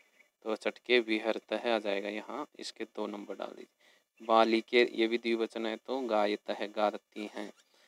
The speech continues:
तो इनको तीसरे में गायतः लिखना है।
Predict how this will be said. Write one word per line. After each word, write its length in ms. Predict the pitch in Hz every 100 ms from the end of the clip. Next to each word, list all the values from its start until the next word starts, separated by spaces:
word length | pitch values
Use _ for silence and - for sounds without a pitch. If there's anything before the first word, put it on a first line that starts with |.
| _ _ -
तो 40 |
इनको 380 | 110 110 110 135 -
तीसरे 300 | - 110 117
में 200 | 113 117 117 _ -
गायतः 480 | 113 107 104 - 110
लिखना 360 | 110 - 104
है। 80 | 98